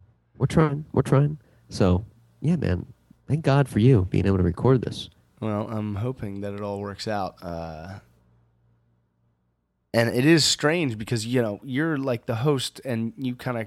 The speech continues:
Speaker 2: are the producer also at the same time. So controlling it from my end and you kinda just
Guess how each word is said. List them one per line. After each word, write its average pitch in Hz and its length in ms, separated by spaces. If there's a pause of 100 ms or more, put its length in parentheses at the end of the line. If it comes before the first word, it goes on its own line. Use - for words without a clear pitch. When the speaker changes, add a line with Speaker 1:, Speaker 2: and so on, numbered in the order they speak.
Speaker 2:
are 117 140
the 107 100
producer 120 520
also 113 300
at 107 80
the 107 60
same 110 260
time. 117 280
So 107 340 (460)
controlling 131 540
it 123 100
from 120 200
my 113 260
end 107 320
and 104 120
you 110 120
kinda 110 260
just 104 400